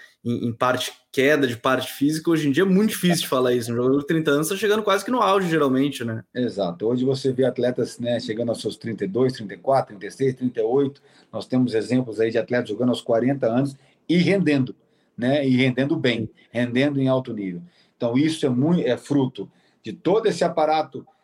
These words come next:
Speaker 2: é, de profissionais, de tecnologia, é, que, que contribuíram, que estão contribuindo pra que esse atleta tenha uma longevidade melhor, mas o principal personagem dessa história é o atleta. É essa consci-,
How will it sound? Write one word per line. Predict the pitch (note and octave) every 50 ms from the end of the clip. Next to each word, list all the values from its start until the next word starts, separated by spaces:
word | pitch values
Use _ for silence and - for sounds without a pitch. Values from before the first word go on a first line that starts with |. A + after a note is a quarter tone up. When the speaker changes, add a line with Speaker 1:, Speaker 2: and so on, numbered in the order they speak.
| _ _ _
Speaker 2:
é, | - A#2+ A#2+ A#2 A#2
de | A2 A2+ A2+
profissionais, | - - A#2+ A2 - - G#2+ G#2+ B2 D3+ F3 F#3 F#3 F#3 F3 D#3 C3
de | A#2+ B2
tecnologia, | - C#3 B2+ C3 C3 B2 A#2+ A2+ A2+ A2 G#2+ G#2+ A#2+ D#3+ F3 F3+ F#3 F3+ E3+ D#3+ D3+ C#3 B2+ - - _ _ _ _ _ -
é, | A#2 A#2+ A#2+ A#2 A#2 A#2 A#2 A2+ G#2 -
que, | - A#2 A#2 A#2 A2+
que | - - B2 A#2+
contribuíram, | - - C#3 C3+ C3+ B2+ B2+ B2+ A#2 A#2 A#2+ B2+ D#3+ F3+ F#3+ D#3 C3+
que | C3 -
estão | - - - D3+ E3
contribuindo | E3+ D#3 C#3+ C3+ C#3 C#3+ B2 A2 A#2+ C3 D3 D3+ C#3
pra | C3 C3+ B2+
que | B2 - -
esse | B2+ B2 - B2 B2+
atleta | - B2 A#2 - C3+ C3 B2+ -
tenha | - - C3+ C3
uma | B2+ B2 B2
longevidade | A#2+ A#2 A2 G#2+ A#2 A#2 A2 A2+ A#2 A#2+ A#2 A2
melhor, | A2 G#2+ G#2+ A2+ B2 C#3+ D#3+ - _ _ _ _ _ _ -
mas | B2 B2+ B2+ B2+ A#2+ - -
o | B2+ A#2+ _
principal | - D#3+ E3 F3 E3+ - D#3+ C#3 B2+ - E3 F3+ G3+ G3+ F3
personagem | - F#3+ E3 - - D#3 D3 C#3 C#3+ D#3 D3+ C#3 C3
dessa | C3 C#3 C3 C3 - B2
história | A#2+ - - B2+ C3+ D3+ D3 C3+ - - _ -
é | D#3 F3
o | C#4 G3
atleta. | F3+ F3 D#3+ C3+ B2 - - - - _ _ _ _ _ _ _
É | - G2+ A2 A#2+
essa | C#3 D3+ D3 - D3+
consci-, | C#3+ C3+ D3 C#3+ C#3 C3 B2 B2 A#2+ A#2+ B2